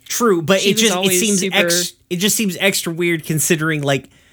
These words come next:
Speaker 1: Mickey has probably four scenes and that's the one of them. <laughs>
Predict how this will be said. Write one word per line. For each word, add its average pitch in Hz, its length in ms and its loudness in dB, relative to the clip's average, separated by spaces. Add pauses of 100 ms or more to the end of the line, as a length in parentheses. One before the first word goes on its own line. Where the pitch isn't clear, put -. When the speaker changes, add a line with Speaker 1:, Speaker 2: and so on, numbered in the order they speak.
(140)
Speaker 1:
Mickey 202 340 0
has 170 200 0
probably 147 340 -4
four 180 460 0
scenes 156 380 -2
and 127 240 -6
that's 131 320 0
the 165 120 -4
one 143 380 0
of 180 160 -2
them. 226 240 2
<laughs> - 40 -20